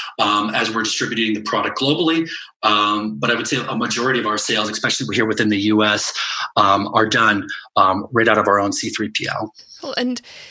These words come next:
Speaker 2: as, you know, as I'm a, I'm a mere marketer, uh, I have my own opinions on whether you should keep your pick, pack and dispatch in-house or, or outsource it to a third party. What's,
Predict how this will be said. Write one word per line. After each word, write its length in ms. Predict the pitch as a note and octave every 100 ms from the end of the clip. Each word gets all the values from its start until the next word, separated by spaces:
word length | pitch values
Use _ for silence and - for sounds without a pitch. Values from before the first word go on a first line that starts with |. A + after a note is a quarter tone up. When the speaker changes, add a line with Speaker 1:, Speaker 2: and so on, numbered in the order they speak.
| - - _ _ _ -
Speaker 2:
as, 420 | C4+ D#4 - - -
you 140 | A3+
know, 180 | F3 E3
as 180 | G#3 - - - -
I'm 340 | G#3 G3+ F#3+
a, 20 | F#3
I'm 140 | F#3+
a 80 | F3
mere 200 | F3+ E3
marketer, 600 | E3+ D#3+ D#3+ - D3+ E3 - _ -
uh, 200 | E3 -
I 60 | F3+
have 180 | G3
my 140 | F#3+ F#3+
own 80 | F#3+
opinions 480 | - G#3+ A#3+ B3+
on 140 | A3+ F#3+
whether 180 | F#3+ F#3+
you 140 | F#3+
should 220 | - F#3
keep 340 | - G3 - F#3
your 320 | E3+ F3 F3 _ _
pick, 240 | - F#3 -
pack 240 | F3+ -
and 80 | E3
dispatch 400 | E3+ - E3+ -
in-house 540 | F#3+ F3+ E3+ D#3+ D#3+
or, 260 | E3+ D3+ C#3 -
or 120 | E3
outsource 420 | D3+ - F3+ -
it 100 | -
to 100 | F3
a 20 |
third 300 | E3 D#3+ D3+
party. 460 | - G3 F#3+ - D#3
What's, 480 | A#3 C#4 - -